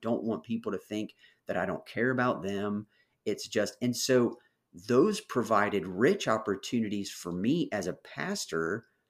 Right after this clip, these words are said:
to shepherd them, to love them, to thank them for their willingness to sacrifice. And yet I completely can relate with their fears and their concerns. I mean, goodness,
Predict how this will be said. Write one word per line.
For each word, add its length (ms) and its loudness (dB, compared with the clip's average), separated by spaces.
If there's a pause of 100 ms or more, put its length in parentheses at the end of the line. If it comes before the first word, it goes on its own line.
(460)
to 120 0
shepherd 500 2
them, 400 -6 (380)
to 80 0
love 360 6
them, 320 0
to 120 -8
thank 440 -2
them 340 0
for 260 -2
their 160 2
willingness 720 0
to 140 -6
sacrifice. 920 -2
And 200 -4
yet 320 2
I 120 2
completely 580 -2
can 240 -2
relate 540 0 (1000)
with 180 0
their 160 4
fears 540 0
and 180 -4
their 140 4
concerns. 560 -2
I 60 4
mean, 200 6
goodness, 320 2